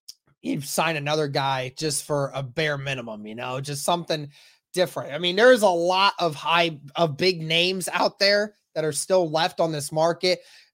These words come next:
Jalen Mills of New, from New England was on there. Ronald Darby is out there.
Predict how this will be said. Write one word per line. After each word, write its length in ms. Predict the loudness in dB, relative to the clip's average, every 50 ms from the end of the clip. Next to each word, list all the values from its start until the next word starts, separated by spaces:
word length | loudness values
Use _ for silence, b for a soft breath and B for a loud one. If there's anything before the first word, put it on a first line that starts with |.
| -12
Jalen 460 | -4 0 2 2 4 4 2 2 0 -2
Mills 800 | -4 -4 -2 0 4 4 6 6 4 4 0 -2 -4 -6 -6 -8 _ -6
of 300 | -4 -4 -4 -4 -6 -6
New, 240 | -6 -6 -8 -10 -12 -10
from 220 | -8 -6 -6 -4
New 160 | -4 -4 -4 -2
England 300 | -2 0 0 0 0 0
was 160 | 0 2 2
on 200 | 2 2 2 2
there. 200 | 2 2 2 2
Ronald 480 | 2 2 2 2 2 2 0 0 -2 -2
Darby 480 | 2 4 4 6 4 4 2 2 2 2
is 120 | 2 4
out 240 | 4 4 4 4 4
there. 220 | 2 2 2 2